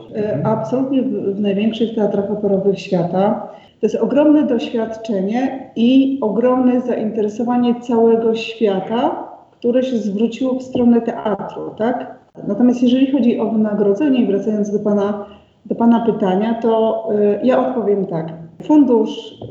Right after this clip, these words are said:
Speaker 1: wynagrodzeń zarządu, e, to jest ten sam fundusz, który był od lat, za poprzedniej, jeszcze poprzedniej, e, dyrekcji. On się nie zmienił. W tych kwotach, które były na to przeznaczone,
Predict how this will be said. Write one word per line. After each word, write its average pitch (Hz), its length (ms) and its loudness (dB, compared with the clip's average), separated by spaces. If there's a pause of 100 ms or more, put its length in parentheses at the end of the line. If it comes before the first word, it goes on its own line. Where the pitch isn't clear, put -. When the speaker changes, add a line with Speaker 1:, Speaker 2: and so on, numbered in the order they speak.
Speaker 1:
wynagrodzeń 214 640 0
zarządu, 190 840 0 (300)
e, 208 300 0
to - 100 0
jest 208 120 -4
ten 240 120 0
sam 269 320 2
fundusz, 247 360 -2
który 220 260 -2
był 190 180 0
od 190 180 -4
lat, 160 220 -2
za 196 60 -6
poprzedniej, 202 540 -2
jeszcze 175 240 -2
poprzedniej, 185 760 0
e, 185 180 2
dyrekcji. 185 440 0
On 220 100 4
się 240 160 4
nie 220 160 4
zmienił. 208 340 0 (440)
W - 60 -20
tych 262 180 -2
kwotach, 240 500 0
które 202 200 2
były 214 240 4
na 202 100 0
to - 120 -6
przeznaczone, 202 960 -4